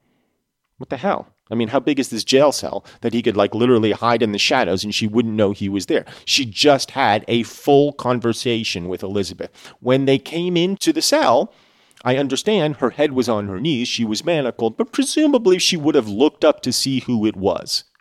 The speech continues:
right? Like we think, uh, yeah, you know, when somebody comes into your cell, you're like, "Oh yeah, let me check out who that is." She didn't see Frankenstein there?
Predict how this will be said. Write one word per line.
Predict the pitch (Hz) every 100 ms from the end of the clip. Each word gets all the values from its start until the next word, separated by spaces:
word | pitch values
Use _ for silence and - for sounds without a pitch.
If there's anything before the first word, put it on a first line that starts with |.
| -
right? | 165 202 214 _ _ _ -
Like | 156 147
we | 147 147
think, | 165 143 - - -
uh, | 120 107 104 104
yeah, | 180 -
you | 117 135
know, | 107
when | 110
somebody | - 127 -
comes | 151 151
into | 180 196
your | 214
cell, | 240 247
you're | 185
like, | 196
"Oh | 311
yeah, | 302
let | 143 165
me |
check | 170 - -
out | 147 139
who | 147
that | 131 120
is." | 185 123 - -
She | - 117
didn't | 98 139
see | 160 165 151
Frankenstein | 156 160 196 190 214 214
there? | 226 233